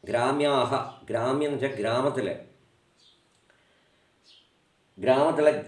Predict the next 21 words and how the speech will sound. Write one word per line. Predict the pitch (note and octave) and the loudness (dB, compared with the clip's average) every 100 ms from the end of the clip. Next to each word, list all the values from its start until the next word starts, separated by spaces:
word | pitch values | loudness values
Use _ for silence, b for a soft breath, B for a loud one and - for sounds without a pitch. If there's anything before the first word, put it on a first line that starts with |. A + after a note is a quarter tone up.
| - | -10
ഗ്രാമേ | G#2 A#2 C3 D3+ E3+ | -2 2 2 2 2
പ്രവൃദ്ധാഹ | - B2 C3 C3 C3+ C#3+ C3 C#3 E3+ - - _ _ _ _ _ _ - | 0 0 0 0 4 4 4 0 -4 -6 -18 _ _ _ _ _ _ -2
പശവഹ. | F#3 F#3 F3+ C#3+ A#2 - | 2 4 4 4 2 -4
പശവഹ | A#2+ D#3 C#3+ D3 | -4 -2 0 0
എന്ന് | C#3+ | -2
വെച്ചിട്ടുണ്ടെങ്കിൽ | C3 C#3 D3 D#3+ D#3+ - - | -4 -2 -2 -4 -8 -18 -10
ഇവിടെ | A#2 C#3 C3+ C#3 | -2 0 0 0
ഉദ്ദേശിക്കുന്നത് | B2 A#2+ A#2+ A#2 | -2 -2 -6 -2
പശുഹു | A#2 A2+ C#3+ D#3 | -2 0 -2 -2
പശു | - C3+ C3 | -4 -4 -4
പശവഹ. | C3 A#2 A#2+ A2 G#2+ - - b b b b b _ | -4 -6 -4 -6 -6 -12 -18 b b b b b _
പശുക്കൾ | C3 B2+ D#3+ D3+ | -2 0 0 2
എന്ന് | C#3+ | 2
പറഞ്ഞാൽ | C3+ | 2
ഇവിടെ | C3 C#3 B2+ - - _ _ _ - | 2 0 -2 -8 -20 _ _ _ -4
മൃഗങ്ങൾ, | B2+ C#3 C#3 D#3 D3 B2 - | 2 6 6 6 2 0 -6
ഗ്രാമത്തിൽ | - A2 B2+ B2+ C3+ C#3 | -6 -2 -2 -2 -2 0
വളരുന്ന | D3+ A#2 B2 C3 C3+ | 2 2 2 2 0
അഥവാ | C#3 C#3 | 0 2
വളർത്തുന്ന | B2+ A2 B2 C#3 C#3 E3 D#3+ D#3+ F#3 G3+ - _ _ _ _ B B B - | 2 2 2 0 -2 -4 -2 0 -2 -6 -14 _ _ _ _ B B B -2
മൃഗങ്ങളും | C3+ D#3+ D3 C3 B2+ A#2+ | 4 6 6 6 2 0